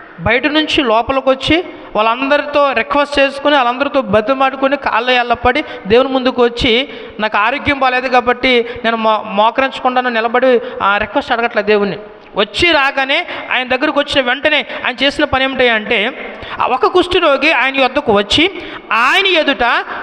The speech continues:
మోకాళ్ళూని, నీవు నేను దేవుని యొక్క మందిరంలో ప్రార్థన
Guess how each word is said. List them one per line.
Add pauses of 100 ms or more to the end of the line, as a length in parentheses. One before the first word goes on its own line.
మోకాళ్ళూని, (1700)
నీవు
నేను
దేవుని
యొక్క
మందిరంలో
ప్రార్థన